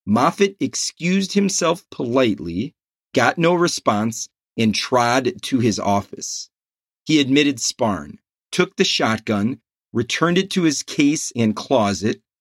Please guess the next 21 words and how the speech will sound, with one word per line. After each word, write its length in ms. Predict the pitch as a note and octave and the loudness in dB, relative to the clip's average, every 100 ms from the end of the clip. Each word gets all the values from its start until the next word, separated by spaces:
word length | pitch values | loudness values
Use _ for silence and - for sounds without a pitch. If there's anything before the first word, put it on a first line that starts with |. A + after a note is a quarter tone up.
| - | -2
and 200 | G#2 G#2 | 2 4
went 200 | A2 - | 2 0
back. 320 | F2+ D#2 - _ _ _ _ _ _ - | -2 -4 -10 _ _ _ _ _ _ -6
The 100 | A2+ | -6
kid 360 | - - G3 G3 | -4 0 2 2
was 160 | E3+ | -2
seated 420 | - F#3 E3+ D3 | -2 -4 0 2
in 160 | C3 B2+ | 2 0
one 180 | B2+ D3+ | 0 0
of 140 | D3 | 0
the 80 | C#3 | -2
chairs 640 | - - C#3 A2 A2 A2+ - _ | -2 -2 0 0 0 -4 -10 _
fronting 440 | C3+ C3+ C3+ C3 A#2+ | 0 0 2 0 0
the 80 | |
desk. 420 | F#2 G2 D#2 - - _ _ _ _ _ _ - | -2 -4 -6 -10 -14 _ _ _ _ _ _ -2
Albert 360 | C#3 F3 G3+ | 0 2 0
reached 340 | C3 E3+ E3+ - | 2 0 0 -2
his 180 | D#3+ - | -4 -4
chair 460 | - D3 B2+ A#2 | -2 0 2 0
and 260 | - G#2+ F#2+ | 0 -2 -2
sat. 420 | - G#2+ E2+ | -4 -6 -8